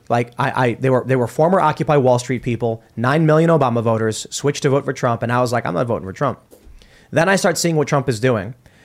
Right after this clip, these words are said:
I see these people who used to be Bernie supporters now voting for Trump. And I was like, "Wow, like, I didn't even realize that." And then people were like, "Look, he wants to bring jobs back to this country. He wants to secure our border. He wants to end foreign wars." And I'm like, "You know, those are really good points."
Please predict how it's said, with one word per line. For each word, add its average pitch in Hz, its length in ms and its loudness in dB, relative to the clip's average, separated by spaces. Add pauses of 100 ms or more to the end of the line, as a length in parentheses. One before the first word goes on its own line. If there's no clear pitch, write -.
(100)
I 143 80 0
see 170 240 2
these 160 140 2
people 175 260 2
who 139 60 4
used 147 180 2
to 127 80 -6
be 139 80 0
Bernie 135 260 2
supporters 113 460 -2
now 120 140 2
voting 120 240 0
for 110 100 -8
Trump. 139 300 -2
And 117 100 -2
I 117 100 0
was 113 140 -2
like, 104 320 0
"Wow, 107 460 -4 (160)
like, 110 120 -8
I 127 60 0
didn't 139 120 0
even 127 120 -2
realize 135 400 4
that." 107 240 -2 (400)
And 190 140 2
then 196 80 4
people 190 240 4
were 185 40 4
like, 185 180 2
"Look, 196 120 4
he 147 80 0
wants 131 160 0
to 139 80 -2
bring 131 160 0
jobs 117 280 0
back 123 160 -2
to - 60 -12
this 143 140 -4
country. 117 300 -4
He 131 40 -2
wants 120 180 -2
to - 40 -10
secure 131 260 -2
our 147 140 2
border. 110 320 -2
He 131 60 -2
wants 113 180 -4
to 120 120 -4
end 123 180 -2
foreign 143 340 2
wars." 110 260 0
And 120 120 0
I'm 120 100 0
like, 120 240 0 (480)
"You 175 80 2
know, 190 60 6
those 202 100 4
are 208 60 4
really 185 180 6
good 156 180 2
points." 147 460 -2